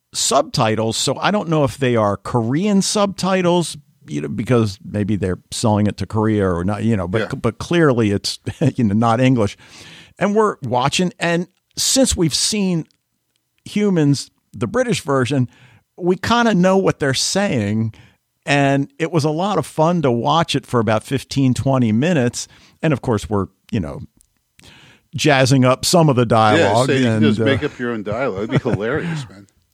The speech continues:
Speaker 1: Right. But, uh, so, yeah, I'm gonna keep tabs on that. And, and hopefully at some point there will, uh, be English subtitles. But, you know, maybe not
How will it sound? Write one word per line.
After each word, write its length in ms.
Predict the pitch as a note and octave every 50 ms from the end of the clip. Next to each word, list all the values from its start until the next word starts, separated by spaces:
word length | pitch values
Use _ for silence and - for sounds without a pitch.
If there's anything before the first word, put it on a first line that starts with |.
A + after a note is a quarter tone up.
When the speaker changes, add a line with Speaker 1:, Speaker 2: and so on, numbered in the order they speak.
| _ _ D3+
Speaker 1:
Right. 300 | D3+ F3+ F#3 C#3 - - -
But, 400 | - G#2+ F#2 C#3 B2+ B2+ - _ _ _
uh, 400 | - B2+ B2+ A2 A2 - - -
so, 240 | A#2+ - G#3 A3 G#3
yeah, 260 | G#3+ A#3 C#4 D4 C4+
I'm 80 | C#4+ D#4
gonna 140 | E4 D4+ A3+
keep 300 | - - A3 F#3+ - _ _ _ _ _ _
tabs 460 | - - F3 F3 F3 F3 D#3 A#2 C3
on 180 | B2 A2+ G#2+ G#2
that. 280 | G#2+ G2+ G2+ G#2+ A2
And, 260 | A2+ B2 A2 A2 C3+
and 280 | C3+ B2+ A#2+ - - A2+
hopefully 440 | C3+ D#3 E3 - D3+ D3+ C#3 B2+ A#2+
at 160 | A#2 G#2+ -
some 260 | - - C#3+ B2+ A2+
point 540 | A2 - - - D#3+ D#3+ D3+ C3 A2+ - - - - - - - - - - _ _
there 300 | - G#2 B2 A#2+ A#2 A#2
will, 440 | A#2 A#2+ A#2+ A#2 A#2 A2 A2 A2 A2
uh, 280 | G#2+ G#2+ G#2+ G#2+ G#2+
be 260 | G2+ F#2 A#2 A#2 A#2 A#2+
English 340 | A#2+ A#2+ A#2 G#2+ G#2+ - -
subtitles. 500 | - E3+ D#3 - - A#2 A2 A2+ A#2+ A2+
But, 220 | - - C#3+ D3 - _ _
you 100 | D#3+ D#3
know, 140 | D3 C#3
maybe 240 | C3+ C#3 C#3+ C#3 C3+
not 320 | C#3 C#3+ C#3+ C#3 - -